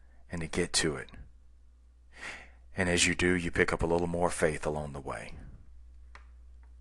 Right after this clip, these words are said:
Faith not only for me, but relational faith for others. To help them out, to be stronger for them when they're at their weakest.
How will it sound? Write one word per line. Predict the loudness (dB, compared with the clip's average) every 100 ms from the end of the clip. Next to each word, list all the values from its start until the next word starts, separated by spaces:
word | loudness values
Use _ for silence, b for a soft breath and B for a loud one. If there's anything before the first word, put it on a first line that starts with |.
| -20 -20 -20 -20 -20 -20 -20 -20 B B B B
Faith | 8 10 10 8
not | 10 10
only | 8 6
for | 4 0
me, | 2 2 2 0
but | -2 -2 -2
relational | 4 6 6 4 2
faith | 2 2 2 -4 -10 -10 -12 -14 -20 -18
for | -6 2 4
others. | 4 0 -2 -4 -6 -12 -20 -20 -20 -20 -20 -20 -20 -20 -20 -20 -20 -18 -2
To | 2
help | 6 8
them | 8 6
out, | 6 0 -4 -6 0
to | 4
be | 10
stronger | 12 12 12 12
for | 6 8
them | 8 8 6 4
when | 0 0
they're | 4 4
at | 2 2
their | 0
weakest. | 2 -2 -2 -2 -2 -4